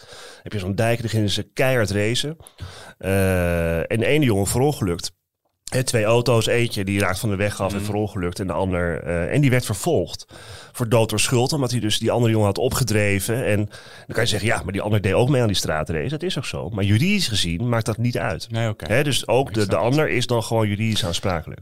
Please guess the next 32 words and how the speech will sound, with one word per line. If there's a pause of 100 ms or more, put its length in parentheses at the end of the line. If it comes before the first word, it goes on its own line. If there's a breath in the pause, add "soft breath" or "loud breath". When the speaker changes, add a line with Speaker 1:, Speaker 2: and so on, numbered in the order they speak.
Speaker 2:
Ja,
nee,
de
reden
dat
ik
het
vraag
is
omdat
je,
kijk,
als
je
iemand
voor
op
zo'n
rekje
hebt,
om,
ik
zei
net
zelf:
ik
heb
het
ook
wel
eens
gedaan,